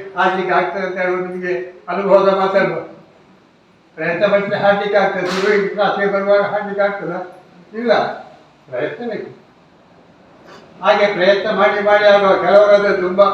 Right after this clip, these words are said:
ಫಸ್ಟ್ ಪ್ರೈಸ್ ತೆಗೆಯುವರು ಇದ್ದಾರೆ, ಕೆಲವರು ಸೆಕೆಂಡ್ ಪ್ರೈಸ್. ಎಲ್ಲರಿಗೂ ಫಸ್ಟ್ ಪ್ರೈಸ್ ಸಿಗ್ಲಿಕ್ಕೆ ಸಾಧ್ಯ ಇಲ್ಲ, ಯಾವಾಗಲೂ ಸಾಧ್ಯ ಇಲ್ಲ. ಈ ಒಂದು ಓಟ ಇದ್ರೆ ಎಲ್ಲರಿಗೂ ಫಸ್ಟ್ ಆಗ್ಲಿಕ್ಕೆ ಸಾಧ್ಯ ಉಂಟಾ? ಇಲ್ಲ. ಹಾಗೆ ಈ ಫಸ್ಟ್ ಪ್ರೈಸಿನ ಲೈನ್ನ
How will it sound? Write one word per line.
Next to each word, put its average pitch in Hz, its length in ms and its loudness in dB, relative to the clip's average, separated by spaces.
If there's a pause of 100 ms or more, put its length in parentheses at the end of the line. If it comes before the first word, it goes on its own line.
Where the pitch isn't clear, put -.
(160)
ಫಸ್ಟ್ 202 300 -4
ಪ್ರೈಸ್ 202 240 -2
ತೆಗೆಯುವರು 185 300 -2
ಇದ್ದಾರೆ, 190 280 -2
ಕೆಲವರು 196 340 -4
ಸೆಕೆಂಡ್ 202 280 -6
ಪ್ರೈಸ್. 185 320 -6 (640)
ಎಲ್ಲರಿಗೂ 190 360 -4
ಫಸ್ಟ್ 214 180 -2
ಪ್ರೈಸ್ 214 240 -4
ಸಿಗ್ಲಿಕ್ಕೆ 233 300 -6
ಸಾಧ್ಯ 240 260 2
ಇಲ್ಲ, 147 220 -2 (640)
ಯಾವಾಗಲೂ 254 380 2
ಸಾಧ್ಯ 175 260 4
ಇಲ್ಲ. - 140 -4 (720)
ಈ 180 60 -2
ಒಂದು 180 340 4
ಓಟ - 200 6
ಇದ್ರೆ - 640 2 (120)
ಎಲ್ಲರಿಗೂ 220 360 2
ಫಸ್ಟ್ 208 220 -2
ಆಗ್ಲಿಕ್ಕೆ 220 300 -2
ಸಾಧ್ಯ 180 160 2
ಉಂಟಾ? 151 240 -6 (120)
ಇಲ್ಲ. 180 160 0 (680)
ಹಾಗೆ 220 500 2 (640)
ಈ 180 160 0
ಫಸ್ಟ್ 170 320 -4
ಪ್ರೈಸಿನ 208 340 0 (400)
ಲೈನ್ನ 190 300 4